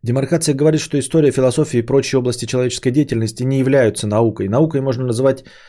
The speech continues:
что-то, что имеет эмпирическое подтверждение. Ну опять,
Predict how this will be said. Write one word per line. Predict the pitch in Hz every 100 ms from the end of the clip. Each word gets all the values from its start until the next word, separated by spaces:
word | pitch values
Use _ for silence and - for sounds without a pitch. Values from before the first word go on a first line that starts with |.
| - -
что-то, | - - 170 175
что | 113 -
имеет | 123 131 143 127
эмпирическое | 117 123 123 123 - -
подтверждение. | - - 113 104 107 95 - _ - - - - - - - - - - - _ _ - - - - - - -
Ну | 147
опять, | 190 190 135 -